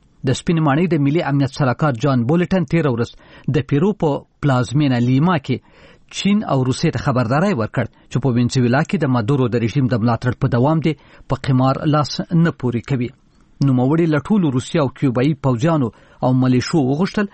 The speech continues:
چې سمدستي دې له وینزویلا څخه ووځي. امریکا یو له هغو پنځوسو هیوادونو څخه دی چې په وینزویلا کې د نیکولاس مادورو حکومت په رسمیت نه پیژني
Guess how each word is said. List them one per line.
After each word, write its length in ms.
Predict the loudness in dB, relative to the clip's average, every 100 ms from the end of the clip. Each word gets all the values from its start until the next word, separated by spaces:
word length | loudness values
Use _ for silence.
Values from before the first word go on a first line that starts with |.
| -14
چې 160 | -18 -8
سمدستي 540 | -2 2 2 0 0 0
دې 120 | 0
له 60 | 0
وینزویلا 440 | 0 0 0 0
څخه 240 | 0 -2 -2
ووځي. 400 | 0 -2 -2 -6 -8 _ -20 -18 -2
امریکا 380 | 0 0 0 2
یو 140 | 2
له 120 | 2 0
هغو 220 | 0 -2
پنځوسو 480 | 0 0 0 0 0
هیوادونو 420 | 0 0 0 -2
څخه 240 | 0 -2 -2
دی 120 | -2
چې 400 | -6 -20 -6 -4
په 100 | 0
وینزویلا 520 | 2 0 0 0 2
کې 140 | 0 -2
د 140 | 0 0
نیکولاس 320 | 0 -4 -4
مادورو 400 | -2 0 2 0
حکومت 340 | -2 -2 -2 -2
په 140 | -2
رسمیت 340 | -4 -2 -4 0
نه 120 | -2
پیژني 380 | 0 -2 0 -2